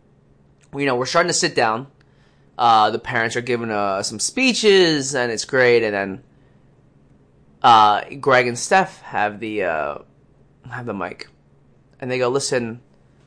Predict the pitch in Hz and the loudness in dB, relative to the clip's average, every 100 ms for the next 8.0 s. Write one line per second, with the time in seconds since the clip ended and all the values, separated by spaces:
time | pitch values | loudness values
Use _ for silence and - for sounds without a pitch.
0 | _ _ _ _ _ - 131 107 87 101 | _ _ _ _ _ -12 -8 -4 -6 -8
1 | - _ _ _ _ _ _ _ _ _ | -14 _ _ _ _ _ _ _ _ _
2 | _ _ _ _ _ 147 139 135 135 131 | _ _ _ _ _ -8 -4 -2 0 -2
3 | 147 139 135 131 131 123 - 113 123 120 | -4 -6 -4 -4 -6 -8 -4 -4 -2 -2
4 | 120 117 120 113 117 113 110 127 151 151 | 0 -2 -4 -4 -4 -6 -6 -4 0 2
5 | 143 139 - - - _ - _ _ _ | 0 -2 -10 -14 -20 _ -20 _ _ _
6 | _ _ - - - _ - _ 131 120 | _ _ -20 -20 -20 _ -20 _ -4 2
7 | 131 143 139 131 123 117 - - - | 4 4 0 -4 -2 -2 -4 -12 -18